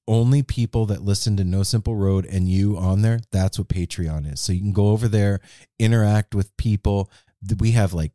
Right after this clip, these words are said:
polls that Corey's doing a joke of the week, polls every week.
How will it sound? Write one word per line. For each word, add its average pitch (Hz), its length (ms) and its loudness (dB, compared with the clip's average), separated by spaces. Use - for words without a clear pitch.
polls 120 480 0
that 113 160 -2
Corey's 127 380 2
doing 92 260 2
a 80 40 -2
joke 113 340 0
of 95 100 -4
the 87 220 -2
week, 127 420 2
polls 127 400 0
every 120 240 2
week. 117 380 0